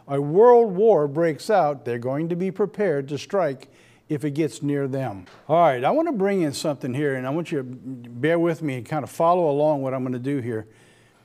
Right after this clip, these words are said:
Because every now and then it's good to just stop, take stock of where you're at and what God's brought us through, the information He shared with us.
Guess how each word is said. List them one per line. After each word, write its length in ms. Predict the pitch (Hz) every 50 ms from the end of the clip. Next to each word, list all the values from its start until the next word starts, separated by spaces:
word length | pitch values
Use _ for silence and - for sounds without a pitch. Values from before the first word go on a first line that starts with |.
| _ _ _ _ _ _ _ _ _ - - -
Because 280 | 151 - 190 165 151
every 160 | 190 214 254
now 160 | 233 226 208 196
and 100 | 180 180
then 140 | 175 165
it's 120 | 151 123 -
good 200 | 147 185 185 151
to 80 | 147
just 180 | 139 143 139 -
stop, 380 | - - - 170 175 151 - -
take 180 | 185 156 -
stock 440 | - - - - 170 160 156 - -
of 100 | 135 123
where 160 | 131 147 160
you're 240 | 180 190 175 160 151
at 280 | 147 151 147 151 147 147
and 120 | 139 135
what 100 | 131 120
God's 260 | 123 143 143 135 107
brought 360 | 107 107 123 143 151 165 175
us 180 | 165 143 - -
through, 220 | - 160 156 156
the 160 | 143 127 127 123
information 580 | 120 - 123 117 123 139 151 143 - - 147
He 100 | 135 131
shared 320 | 117 - - 156 143 139 135
with 240 | 139 147 135 135 151
us. 180 | 135 120 -